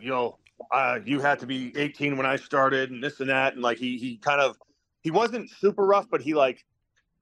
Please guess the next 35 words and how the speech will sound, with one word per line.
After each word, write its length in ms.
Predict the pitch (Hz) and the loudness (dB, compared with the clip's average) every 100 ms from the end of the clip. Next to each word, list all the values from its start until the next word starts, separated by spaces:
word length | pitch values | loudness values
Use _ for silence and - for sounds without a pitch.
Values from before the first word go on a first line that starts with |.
| _ | _
you 80 | 180 | -4
know, 100 | 170 | -2
he 180 | 151 147 | -2 -2
put 160 | - 202 | 0 4
it 40 | |
on 140 | 202 | 4
me 60 | 196 | 2
a 60 | 156 | 0
little 180 | 170 | 0
bit 160 | 175 196 | 2 0
and, 100 | 156 | 0
like, 160 | 135 135 | -4 -4
he 100 | 135 | -10
did 300 | 113 160 147 | -4 -4 -2
the 80 | |
thing 260 | 147 175 170 | 0 2 4
where 100 | 156 | 2
the 80 | 135 | 0
blood 280 | 123 139 147 | 2 2 4
vessels, 460 | 156 - 165 165 - | 0 2 -4 -4 0
like, 200 | 131 123 | 0 4
the, 300 | 131 120 123 | 2 4 4
behind 280 | 131 131 143 | 2 -2 -2
your 120 | 127 | -2
eyes 220 | 135 139 151 | 0 0 -4
when 100 | 127 | -10
they 100 | 120 | -14
pop. 360 | - 143 156 - | -2 0 0 -2
So 220 | - 139 | -4 -4
instead 260 | 120 - 135 | -2 2 2
of 120 | 123 | 2
white, 380 | 101 107 143 156 | 0 2 2 0
you 140 | 139 | -4
have 200 | 123 127 | 0 0
red 400 | 107 110 127 147 | 0 0 0 0